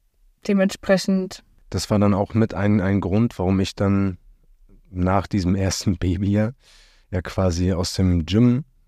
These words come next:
Speaker 2: ähm, meine Anteile abgetreten habe, weil ich, ähm, mehr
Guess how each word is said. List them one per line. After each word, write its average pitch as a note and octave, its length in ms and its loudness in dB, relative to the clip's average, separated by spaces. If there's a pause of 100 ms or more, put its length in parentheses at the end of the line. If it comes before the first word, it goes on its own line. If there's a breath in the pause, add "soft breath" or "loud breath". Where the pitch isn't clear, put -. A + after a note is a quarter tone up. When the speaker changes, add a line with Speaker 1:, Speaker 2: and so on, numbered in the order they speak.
Speaker 2:
ähm, F2 380 0
meine F2+ 260 2
Anteile F#2 360 0
abgetreten F2 560 -2
habe, G2 300 0
weil E2+ 180 0
ich, - 300 -6
ähm, E2 420 0 (240)
mehr G2 500 2